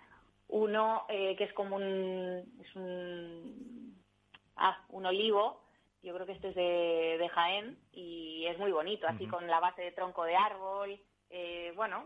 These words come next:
Speaker 1: eh, luego hay otros que, que ahora son más comunes,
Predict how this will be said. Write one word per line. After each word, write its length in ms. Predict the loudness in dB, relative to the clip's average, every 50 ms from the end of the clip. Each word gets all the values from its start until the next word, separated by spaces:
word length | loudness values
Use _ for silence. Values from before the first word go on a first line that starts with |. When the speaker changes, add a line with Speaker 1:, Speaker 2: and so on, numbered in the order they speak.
| -8 -6
Speaker 1:
eh, 140 | -4 -4 0
luego 180 | 0 4 4 4
hay 140 | 4 4 2
otros 220 | 0 0 -2 -6
que, 560 | -2 0 2 2 4 4 4 4 4 2 2 2 2
que 100 | 4 6
ahora 220 | 6 6 4 -2
son 120 | -4 -2 -2
más 140 | -2 -2 0
comunes, 460 | -4 -4 -2 -2 -4 -4 -4 -4 -6